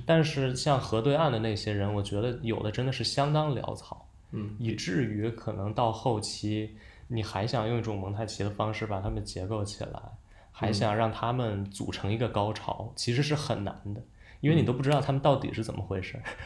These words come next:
Speaker 2: 嗯。嗯，所以包，呃，我还想再多聊几个那个人物里面，
Speaker 1: 嗯。
Speaker 2: 比如说对岸那个梁静的，那个侯勇演的那个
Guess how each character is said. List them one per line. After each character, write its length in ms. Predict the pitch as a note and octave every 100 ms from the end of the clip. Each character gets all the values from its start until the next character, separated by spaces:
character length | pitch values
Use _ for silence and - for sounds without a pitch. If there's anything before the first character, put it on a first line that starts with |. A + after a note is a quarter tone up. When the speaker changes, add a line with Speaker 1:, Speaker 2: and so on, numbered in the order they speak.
| - -
Speaker 2:
嗯。 200 | A#2 G2
嗯， 100 | G2+ - - - -
所 140 | - D3+
以 20 |
包， 420 | D#3+ F3 E3+ - -
呃， 300 | B2+ A2+ A2 A2+ - -
我 100 | A#2+
还 80 | B2
想 140 | D3
再 100 | A#2 C3+ C3+
多 100 | D3
聊 160 | D3 G#2+
几 180 | G2+ G2+
个 140 | G2+
那 140 | G2+ G2+
个 80 |
人 200 | G2 F#2+
物 120 | G2+ A2
里 80 |
面， 200 | G2+ G2 G2+
Speaker 1:
嗯。 60 | C3
Speaker 2:
比 60 |
如 60 | A2+
说 140 | B2
对 180 | C3+ B2
岸 220 | B2+ G#2+
那 140 | G#2 G2
个 100 | - - - - -
梁 220 | A#2 G#2+
静 240 | A#2 C3+ G#2+
的， 80 | G#2
那 80 | A#2+
个 80 | A2
侯 220 | - A#2+
勇 180 | C3+ G#2+
演 140 | F#2
的 80 | G2+
那 100 |
个 100 | G#2+